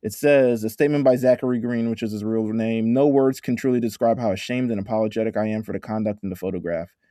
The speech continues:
There is no excuse for such behavior, and I take full responsibility for my actions and ask for, for forgiveness." This picture was taken in two thousand fifteen, a time where I was uneducated on the topic and therefore didn't understand the magnitude of how hurtful it was."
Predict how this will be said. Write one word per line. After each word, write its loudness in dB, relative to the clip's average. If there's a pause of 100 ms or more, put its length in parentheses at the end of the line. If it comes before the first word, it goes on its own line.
(240)
There -2
is -4
no 2
excuse -4
for -6
such -4
behavior, -2
and -2
I -2
take -6
full -2
responsibility -4
for -8
my -2
actions -4
and -4
ask -8
for, -4
for -8 (320)
forgiveness." -4 (320)
This -14
picture -2
was -2
taken 0
in 0
two -4
thousand 2
fifteen, -6 (680)
a -10
time 0
where 4
I 6
was 4
uneducated 2
on 2
the 0
topic 0
and -2
therefore 0
didn't -2
understand -2
the 0
magnitude -2
of -4
how -2
hurtful -4
it -6
was." -6